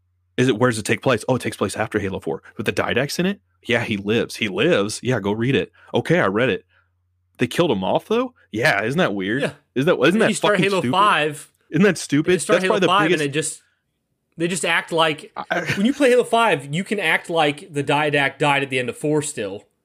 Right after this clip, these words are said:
Speaker 2: but you know that he came back and she fought him again and he died again in a comic. It's so stupid.
Speaker 1: I mean, you can't,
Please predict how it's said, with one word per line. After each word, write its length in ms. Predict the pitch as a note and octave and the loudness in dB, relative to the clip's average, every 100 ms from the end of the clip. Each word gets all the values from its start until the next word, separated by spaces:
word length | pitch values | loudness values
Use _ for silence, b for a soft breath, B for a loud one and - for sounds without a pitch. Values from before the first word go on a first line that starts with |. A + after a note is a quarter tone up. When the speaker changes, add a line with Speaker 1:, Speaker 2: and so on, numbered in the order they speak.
| _ | _
Speaker 2:
but 300 | B2 D3 D#3 | -2 0 0
you 100 | D3 | -2
know 380 | D3 D3 D#3 C#3+ | 0 2 4 4
that 200 | B2+ C3 | 0 -4
he 100 | C3+ | -6
came 240 | - E3+ D#3+ | -2 -2 2
back 340 | E3 D3 D3 | 2 0 -4
and 120 | D#3+ | -8
she 120 | D3 | -4
fought 200 | E3 E3 | 0 2
him 80 | D3+ | 2
again 260 | C#3+ D#3+ D3+ | 2 2 2
and 140 | D3 | 0
he 80 | D3+ | 0
died 240 | D3 D3+ | 0 2
again 360 | C#3+ C#3+ B2 A#2+ | 0 0 0 -2
in 120 | D#3 | -4
a 60 | C3 | -6
comic. 440 | - A2+ F#2+ - - | -6 -12 -12 -20 -14
It's 160 | D3 - | -12 -10
so 80 | |
stupid. 440 | F3 - A#3+ C4 D3+ | -10 -8 -6 -4 0
Speaker 1:
I 20 | |
mean, 160 | F3+ F#3+ | 2 4
you 100 | G3 | 2
can't, 400 | - A3+ G#3+ | 2 2 2